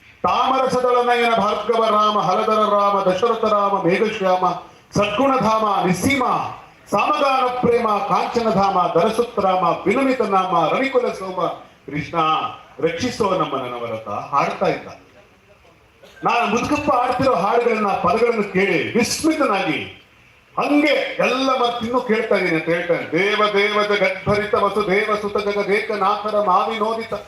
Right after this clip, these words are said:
ಆಡ್ತಾ ಇದ್ದಾನೆ. ನಾನು ಅವ್ರನ್ನ ಹೋಗಿ ಕೇಳಿದೆ,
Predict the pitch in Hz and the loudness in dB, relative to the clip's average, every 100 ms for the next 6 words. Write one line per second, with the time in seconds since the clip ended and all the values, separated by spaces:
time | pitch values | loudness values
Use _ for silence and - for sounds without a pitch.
0 | 135 160 - - 127 - - _ _ _ | -4 -2 -2 -8 -8 -16 -20 _ _ _
1 | _ _ _ _ - - 165 202 190 170 | _ _ _ _ -16 -2 0 2 0 -2
2 | 170 - - - _ - 143 170 - 180 | -4 -8 -18 -20 _ -6 0 0 2 0
3 | - 160 151 143 123 - - | 0 -2 0 0 0 -4 -18